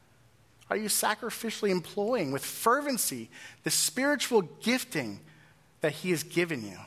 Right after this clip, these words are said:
If not, you're missing your call. And dear believer, I, I have to say, repent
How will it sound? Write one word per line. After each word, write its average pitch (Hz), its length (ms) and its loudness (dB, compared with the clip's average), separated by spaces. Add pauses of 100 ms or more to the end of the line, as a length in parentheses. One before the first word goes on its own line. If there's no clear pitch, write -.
(1120)
If - 220 -12
not, 214 380 2 (1000)
you're 175 200 4
missing 202 460 2
your 135 120 0
call. 214 580 -2 (800)
And 180 140 0
dear 214 120 2
believer, 190 600 0 (280)
I, 151 120 -2 (120)
I 165 60 0
have - 220 -2
to 196 80 -6
say, 240 180 0
repent 196 680 -2